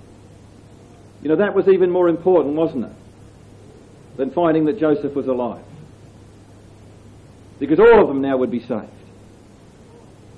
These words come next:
And God had prepared those things in a very remarkable way that seemed to be nothing but tragedy for those involved.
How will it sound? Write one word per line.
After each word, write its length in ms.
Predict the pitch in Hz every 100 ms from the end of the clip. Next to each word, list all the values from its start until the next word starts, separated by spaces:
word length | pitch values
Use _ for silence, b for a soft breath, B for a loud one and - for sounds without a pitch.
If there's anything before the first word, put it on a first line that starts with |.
| - - - - -
And 120 | 113 110
God 220 | 175 156
had 140 | 165
prepared 400 | 160 165 196 175
those 220 | 135 123
things 380 | - 143 113 107
in 80 | 143
a 60 | 139
very 280 | 175 170
remarkable 560 | 160 170 196 202 180 180
way 280 | 165 143 -
that 180 | 135 -
seemed 140 | 180
to 60 | 165
be 80 |
nothing 320 | 175 208 214 202
but 140 | 196
tragedy 420 | - - 151 117
for 120 | 117
those 260 | 139 170 160
involved. 520 | 160 156 143 117 -